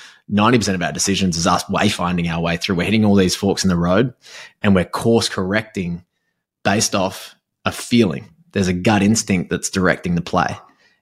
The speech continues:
And it's how you kind of fine tune that nervous system to make sure the gut instincts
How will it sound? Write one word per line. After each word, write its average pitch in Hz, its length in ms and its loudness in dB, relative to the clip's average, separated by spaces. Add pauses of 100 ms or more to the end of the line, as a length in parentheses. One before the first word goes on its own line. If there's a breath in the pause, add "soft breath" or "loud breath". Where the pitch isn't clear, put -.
(140)
And 92 560 0
it's - 140 -8
how 107 140 0
you 120 140 0
kind 104 180 0
of 87 120 -6
fine 98 340 2
tune 95 300 0
that 87 280 -2
nervous 95 320 2
system 85 440 0
to - 120 -4
make 87 200 0
sure 87 100 -6
the - 80 -10
gut 92 400 -2
instincts 87 720 -2